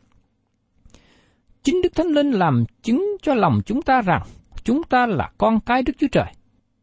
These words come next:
Lại nếu chúng ta là con cái, thì cũng là kẻ kế tự, kẻ kế tự Đức Chúa Trời, và là kẻ đồng kế tự với Đấng Christ, miễn chúng ta đều chịu đau đớn với Ngài,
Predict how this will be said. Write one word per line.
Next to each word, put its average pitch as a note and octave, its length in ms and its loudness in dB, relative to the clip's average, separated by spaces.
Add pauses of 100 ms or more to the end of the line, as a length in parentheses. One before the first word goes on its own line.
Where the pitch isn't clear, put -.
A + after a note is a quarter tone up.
(260)
Lại C#3+ 320 2
nếu G#3+ 240 2
chúng F4 160 -4
ta C4 200 2
là G#3+ 200 -2
con A#3 260 0
cái, A#3+ 280 0 (480)
thì F3+ 220 2
cũng G#3 320 0
là D#3 200 0 (100)
kẻ G2 300 0
kế C#4 120 2
tự, F#2 260 -2 (720)
kẻ G#3 280 0
kế F#4 140 2 (100)
tự G#2+ 200 2
Đức F3 200 -4
Chúa F#4+ 100 0 (100)
Trời, B2+ 300 0 (640)
và C3 520 -2
là A#2+ 260 0 (100)
kẻ A2 240 -4
đồng B2 240 2 (100)
kế A#3+ 120 0 (100)
tự D#2+ 160 -2
với G2+ 160 0
Đấng G#3+ 120 0 (100)
Christ, E4 220 -4 (440)
miễn B2 240 2
chúng E4 220 -6
ta A#3+ 260 0 (100)
đều C#3 340 0
chịu F2+ 200 -4
đau G3 240 2
đớn A#3+ 200 0
với D4+ 140 -2
Ngài, D#3+ 280 -2